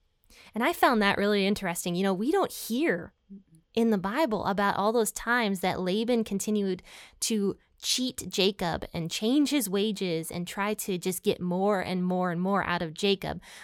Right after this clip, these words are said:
We don't hear any of those stories, but yet Jacob mentions it right here. I mean, after twenty-one years, I'd be sick of that. I, <laughs> I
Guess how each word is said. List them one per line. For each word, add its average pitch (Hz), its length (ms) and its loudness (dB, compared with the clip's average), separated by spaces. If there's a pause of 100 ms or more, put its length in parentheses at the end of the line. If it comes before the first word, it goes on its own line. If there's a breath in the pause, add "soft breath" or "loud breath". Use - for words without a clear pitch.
(120)
We 226 80 4
don't 240 120 2
hear 226 300 0
any 226 260 4
of 185 100 0
those 170 180 0
stories, 214 440 2
but 175 120 -2
yet 190 220 0
Jacob 196 360 2
mentions 180 380 -2
it 170 120 -4
right 185 200 -4
here. 208 320 -2 (400 loud breath)
I - 40 -6
mean, 185 120 -2
after 208 180 -4
twenty-one 180 440 -2
years, 185 300 -2
I'd 220 140 -8
be 247 140 -4
sick - 280 -4
of 180 100 -6
that. 175 260 -4
I, 220 200 -2
<laughs> - 0 -
I 262 120 2